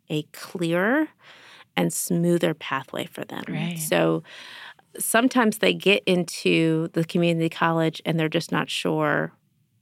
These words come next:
Speaker 1: "What am I doing here? You know, I know I have to take classes. I know I have to push towards this degree. But once I leave here, am I gonna have the tools I need to be successful at a four-year?" And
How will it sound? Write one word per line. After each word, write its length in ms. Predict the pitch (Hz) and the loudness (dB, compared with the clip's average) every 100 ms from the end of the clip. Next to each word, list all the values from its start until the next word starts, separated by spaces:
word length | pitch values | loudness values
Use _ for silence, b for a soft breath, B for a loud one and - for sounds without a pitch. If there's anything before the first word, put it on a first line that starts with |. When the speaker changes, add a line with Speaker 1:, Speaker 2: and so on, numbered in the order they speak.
| _ | _
Speaker 1:
"What 240 | - 170 240 | -4 0 2
am 80 | |
I 80 | 226 | 2
doing 300 | 170 160 147 | 4 2 2
here? 260 | 147 147 160 _ _ | -2 -6 -8 _ _
You 80 | 175 | -2
know, 80 | 170 | 2
I 100 | 170 | 4
know 220 | 196 220 | 4 4
I 60 | |
have 100 | 220 | 4
to 100 | 220 | 0
take 220 | 196 190 - | -2 -4 -2
classes. 500 | 180 165 160 170 160 | 0 2 2 -2 -2
I 80 | |
know 160 | 156 165 | -2 0
I 40 | |
have 100 | 185 | -2
to 80 | - | -2
push 280 | - 190 - | -6 -8 -8
towards 300 | - 185 - | -6 -6 -6
this 160 | - - | -10 -10
degree. 500 | - - 156 151 156 B B B B B | -12 -6 -4 -4 -8 B B B B B
But 520 | - 160 170 - 87 - _ _ _ _ _ _ _ _ - | -4 2 6 6 4 -2 _ _ _ _ _ _ _ _ -6
once 540 | 185 165 160 202 220 | -4 -2 2 2 4
I 120 | 208 | 2
leave 360 | 170 165 220 233 | 2 2 2 2
here, 200 | 185 165 | 4 4
am 140 | 165 | 4
I 120 | 165 | 0
gonna 180 | 160 170 | 0 0
have 240 | 175 196 - | 0 -2 -2
the 140 | 165 | -6
tools 420 | - - 175 220 | -6 -2 0 2
I 120 | 208 | 0
need 220 | 180 175 165 | -2 -4 -4
to 100 | 165 | -6
be 320 | 160 151 156 | -4 -4 -4
successful 840 | - - - 156 - - - - - | -8 -12 -8 -8 -8 -10 -10 -12 -8
at 140 | 160 | -8
a 40 | 160 | -8
four-year?" 540 | - - - 175 170 - _ _ _ _ _ _ _ - - - | -12 -10 -8 -8 -12 -16 _ _ _ _ _ _ _ -20 -8 0
And 500 | 185 165 165 165 | 2 2 2 -2